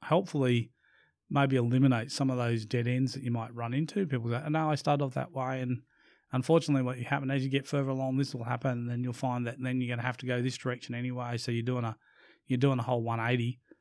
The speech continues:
Um, well, you're better off, you might be better off doing that one eighty at the start and going this, going in this direction, even though you think, "Well, uh," and again, it's just listening to other people's experiences,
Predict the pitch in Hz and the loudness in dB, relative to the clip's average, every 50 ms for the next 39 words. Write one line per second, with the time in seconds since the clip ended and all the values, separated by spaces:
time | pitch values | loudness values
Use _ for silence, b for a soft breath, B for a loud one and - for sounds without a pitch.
0 | b b _ - - 120 117 120 120 120 123 - - 127 123 123 120 120 117 131 | b b _ -12 -8 -6 -6 -4 -2 -4 -4 -4 -6 -6 -4 -2 -2 -2 0 0
1 | 127 123 117 - - - _ _ _ 135 127 123 120 120 113 113 120 117 127 127 | 0 0 -2 -4 -8 -10 _ _ _ -2 -2 0 -2 -2 -6 -8 -8 -6 -4 -4
2 | 123 117 110 107 117 127 127 123 120 120 117 113 120 117 120 123 120 117 117 120 | -2 -4 -4 -2 0 0 2 2 2 0 0 -2 -2 -2 -2 -2 0 0 0 0
3 | 127 123 123 120 123 - - - - - 131 127 127 135 131 139 131 127 - 123 | 0 2 2 0 0 -2 -4 -6 -2 -2 -2 0 0 -2 0 0 0 0 2 2
4 | 123 123 120 131 131 - - 147 - - _ _ - 131 123 123 120 113 120 131 | 4 4 6 4 4 2 0 -6 -12 -14 _ _ -2 -2 -2 0 -2 -2 -2 -2
5 | 123 - - 123 117 - - - 120 120 117 117 117 117 117 113 - 120 123 127 | -2 -4 -6 -6 -6 -6 -6 -4 -2 -2 -2 -2 -4 -4 -6 -6 -6 -8 -8 -6
6 | 143 165 208 233 240 247 240 233 226 196 165 - b b b b b b b b | -8 -8 -6 -6 -6 -6 -6 -4 -6 -6 -8 -10 b b b b b b b b
7 | b b - 147 151 143 160 175 175 143 127 - - 180 160 - - 131 147 143 | b b 4 6 6 6 6 6 6 4 4 2 0 -2 0 0 2 0 0 0
8 | - 151 131 113 120 117 120 127 117 - 139 123 117 117 104 107 - - - - | 2 0 0 0 0 -2 -4 -4 -2 -2 0 0 0 0 -2 -6 -10 -10 -6 -4
9 | 175 185 185 165 175 180 180 175 151 - | -2 -2 -2 -2 -2 0 -2 -2 -2 -6